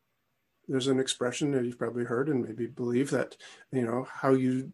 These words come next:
how you do anything is how you do everything. I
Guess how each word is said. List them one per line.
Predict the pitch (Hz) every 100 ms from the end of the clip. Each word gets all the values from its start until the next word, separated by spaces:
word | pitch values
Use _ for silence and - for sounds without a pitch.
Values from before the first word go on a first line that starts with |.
| -
how | - 143 147
you | 139 139 135
do | 127 127
anything | 139 139 135 139 135
is | 120 120
how | 120 120
you | 120 117
do | 117 117 113
everything. | 165 147 110 104 113 - _ _ _ _ _ _ _ _ _ _ _ _ _
I | -